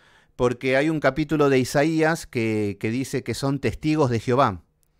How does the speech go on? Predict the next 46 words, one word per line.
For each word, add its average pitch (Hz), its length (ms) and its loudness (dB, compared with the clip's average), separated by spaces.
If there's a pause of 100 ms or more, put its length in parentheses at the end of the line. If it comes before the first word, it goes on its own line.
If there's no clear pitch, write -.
(360)
Bueno, 170 140 0
pero 175 120 2
esta 202 100 0
es 196 40 6
la 185 60 10
diferencia, 170 480 2
que 165 160 -2
nosotros 165 420 -4
somos 170 400 -4
hijos 165 380 -2
de 113 100 0
Dios. 95 420 -10 (580)
Ellos 127 240 -6
son 151 160 -2
testigos 139 360 -2
de 120 100 -2
Jehová. 135 360 -2 (320)
Bueno, 113 300 -6 (140)
no 117 240 -6
sé 175 160 -4
qué 175 100 -2
prefieren 151 420 -2
ustedes, 143 340 0
ser 151 180 -4
testigos 202 420 0
de 196 80 2
Jehová 208 300 0 (240)
o 160 100 -2
prefieren 151 340 -4
ser 185 280 0
hijos 170 260 -2
de 120 100 2
Dios. 147 360 2 (560)
Pero 185 120 4
bueno, 214 140 4
ahí 226 100 2
le 240 60 0
está 226 140 0
diciendo 226 400 0
que 196 140 2
Jehová 208 420 2
les 180 120 0
proporciona 165 560 -2
una 170 200 -2
nueva 165 320 2
familia. 120 640 -4